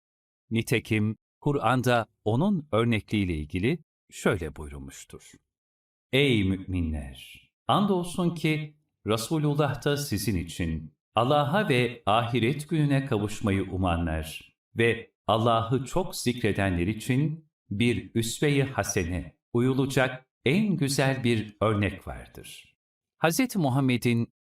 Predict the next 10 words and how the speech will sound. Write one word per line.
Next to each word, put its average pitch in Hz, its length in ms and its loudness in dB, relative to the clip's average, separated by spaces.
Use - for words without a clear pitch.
örnek 160 480 2
olduğu 113 480 2
İslam 175 400 -2
toplumunda 95 800 0
yetimler 147 720 0
değer 95 300 2
görmüştür. 92 840 -8
Müslümanlar 127 600 2
için 107 360 0
de 104 220 2